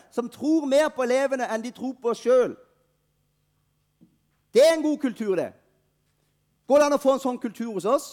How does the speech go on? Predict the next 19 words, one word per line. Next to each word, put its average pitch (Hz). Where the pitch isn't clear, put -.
Jeg -
tror 220
vi 170
har 190
mye 320
av 139
det. 107
Jeg 170
opplever 339
at 269
vi 190
har 160
mye 143
av 135
det. 107
Men 214
kan 233
det 226
styrkes? 226